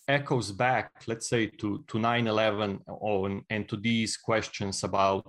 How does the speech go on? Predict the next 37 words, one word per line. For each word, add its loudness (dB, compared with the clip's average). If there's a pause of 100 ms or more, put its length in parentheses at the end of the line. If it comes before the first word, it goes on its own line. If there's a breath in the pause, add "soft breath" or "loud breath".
(100)
okay, 0
you -2
can -4
either 0
have -4
privacy 0
or -2
you -2
either -2
have 0
security, 0
you 0
can't -2
have -4
both. 0 (500 soft breath)
And 0 (120)
by 4
security, 2
it's -2
necessary 0
to, -4
to -2
invade -2
your 0
privacy. -2 (680 soft breath)
Or 6
do 6
you 8
think, 2
or 0
do -2
you 0
see 0
that 0 (280)
the -4
argument 2
for 4